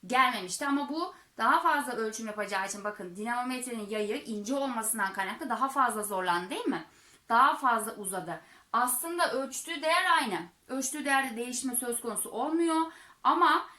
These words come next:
daha hassas ölçüm yapacağı için daha fazla uzadığını görebiliyoruz. Tekrar bunu da ne yapalım?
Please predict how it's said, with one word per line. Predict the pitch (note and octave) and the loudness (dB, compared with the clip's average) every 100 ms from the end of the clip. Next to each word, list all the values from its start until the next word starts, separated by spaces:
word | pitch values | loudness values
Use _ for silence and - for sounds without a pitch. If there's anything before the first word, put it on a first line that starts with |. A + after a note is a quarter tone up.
| _ B3 | _ 0
daha | C4+ G4 F4 | 4 2 4
hassas | D4+ - C#4 B3 | 2 2 -4 -4
ölçüm | G#3+ G3+ G#3+ | -4 -4 -8
yapacağı | G#3+ A#3+ B3+ B3+ G#3+ F#3+ | -8 -6 0 2 2 2
için | - E4 F#4 | -2 -2 -2
daha | A#3 C#4+ D4 | -2 -2 0
fazla | B3 G#3 F#3+ - | 0 0 -4 -8
uzadığını | A3+ A3 G#3 F#3+ F#3+ D4+ G4+ - _ _ | -6 -4 -4 -6 -2 -2 -4 -8 _ _
görebiliyoruz. | G#3 G3+ C#4 G4 - _ _ G3 E3+ - - - - _ _ _ _ _ _ _ _ _ _ _ _ _ - | -4 -2 -2 -4 -8 _ _ -14 -12 -8 -4 -4 -6 _ _ _ _ _ _ _ _ _ _ _ _ _ -14
Tekrar | G3+ - E3+ F3 | -14 -6 -6 -6
bunu | F3+ E3+ | -10 -10
da | E3+ | -6
ne | |
yapalım? | E3 D#3+ E3+ F3 A#3+ E4 | -8 -8 -14 -10 -10 -10